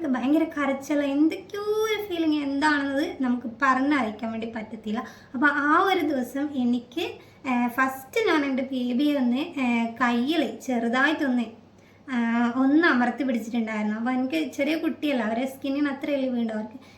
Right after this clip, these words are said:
കാര്യമായിട്ട് പോറലൊന്നും ഏറ്റില്ല, എങ്കിലും ഒരു ചെറിയൊരു പിച്ച് ഞാൻ കൊടുത്തിട്ടുണ്ടായിരുന്നു. അപ്പൊ ഞാൻ ഭയങ്കര, ഇപ്പോഴും അത് ഓർക്കുമ്പോ എനിക്ക് ഭയങ്കര സങ്കടമാണ് കേട്ടോ. അപ്പൊ ഇതൊക്കെ ഇതിൻ്റെ ഭാഗമായിട്ട് ചെയ്യുന്നതാണ്. നമുക്ക് തൊട്ടടുത്ത നിമിഷം തന്നെ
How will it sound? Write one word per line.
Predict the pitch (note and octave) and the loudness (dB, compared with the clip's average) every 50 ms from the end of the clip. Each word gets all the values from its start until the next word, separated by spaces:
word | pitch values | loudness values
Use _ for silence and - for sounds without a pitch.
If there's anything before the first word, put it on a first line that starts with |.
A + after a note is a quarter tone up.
| - - C4+ | -10 -4 -2
കാര്യമായിട്ട് | C4 C4+ C4+ B3+ D#4 - | 0 0 0 -2 -2 0
പോറലൊന്നും | D#4+ C#4 C4+ C4 D4 D#4 D#4+ D4+ D#4+ E4+ F4+ | 0 2 2 2 2 4 4 4 6 6 6
ഏറ്റില്ല, | E4+ D#4 D4 D4 - - D#4+ D4+ C#4 C#4+ D#4+ F4+ D#4 | 4 4 2 0 0 0 0 2 2 2 2 2 2
എങ്കിലും | D4 C4 C4 C4+ D#4 E4 E4+ E4+ D#4+ | 2 0 0 2 2 0 0 0 -2
ഒരു | C4 C4+ C#4 C#4+ C4 - - - - | -2 0 -2 -2 -4 -8 -14 -16 -8
ചെറിയൊരു | - D#4+ D#4 D#4 D#4 D#4+ - - | -2 0 0 2 2 0 0 0
പിച്ച് | D#4+ B3 - - - - F4 | -2 -2 -2 -4 -4 0 2
ഞാൻ | D#4+ D4 C#4+ | 2 2 2
കൊടുത്തിട്ടുണ്ടായിരുന്നു. | C#4+ C#4+ B3+ A#3 A3+ A#3 B3 B3 A#3+ A#3 A3+ A#3 A3+ A#3 | 2 2 2 2 0 -2 0 0 2 2 2 0 -2 -2
അപ്പൊ | B3+ B3+ | -2 -2
ഞാൻ | C4+ D4+ D#4+ - - - - - - | -2 -2 -2 -4 -8 -20 -18 -10 -4
ഭയങ്കര, | C#4 C#4+ D#4 E4 F#4 G4+ G4+ G4 | 0 2 2 2 2 2 0 0
ഇപ്പോഴും | F4 C#4 - - - F4+ F#4 F4+ E4+ | -2 -2 -2 -2 -2 0 2 4 4
അത് | D#4+ D4 | 4 4
ഓർക്കുമ്പോ | D4 C#4 C4+ C4 A#3+ - C4+ C4 | 2 2 0 0 -2 -2 0 0
എനിക്ക് | C4 B3 B3+ C4 | 0 2 2 2
ഭയങ്കര | B3+ A#3+ A#3 A#3 A#3+ B3 C4 C4+ D4 D#4+ E4+ E4+ | 2 2 2 2 2 2 4 4 4 4 4 4
സങ്കടമാണ് | E4+ D#4 C4+ B3 B3 A#3+ A#3+ A#3 A3+ A3+ | 2 2 0 0 0 0 0 0 -2 -2
കേട്ടോ. | A3 A3+ A#3 | -4 -4 -4
അപ്പൊ | A#3 - - - - - - - C#4+ C#4+ C4+ | -6 -6 -8 -16 -20 -20 -10 -4 0 0 2
ഇതൊക്കെ | A#3 C#4+ - - D#4+ | 2 2 -2 -2 -2
ഇതിൻ്റെ | E4 D#4+ E4 D#4 E4+ F4+ | 0 2 4 4 6 6
ഭാഗമായിട്ട് | F4+ D#4 C#4+ C#4 C#4 C#4+ E4 E4 E4+ E4 D4+ D#4 D#4 | 6 6 6 4 4 4 2 4 4 2 2 2 0
ചെയ്യുന്നതാണ്. | D#4 - D4 C4+ C4 C4 C4+ C#4+ C#4+ C#4 B3+ B3 B3 C4 | 0 0 0 2 2 2 2 2 2 2 2 2 2 2
നമുക്ക് | C4+ B3 A#3+ A3+ C4 - | 2 0 0 -2 -2 -4
തൊട്ടടുത്ത | B3+ A#3+ A#3 - - F4+ D#4+ - D#4 | -6 -6 -6 -4 -4 -2 -2 0 0
നിമിഷം | D4 C#4 C4 A#3+ - - B3+ A#3+ A#3 | 0 0 0 -2 -2 -2 -2 -2 0
തന്നെ | A#3 A#3 B3+ | 0 0 -2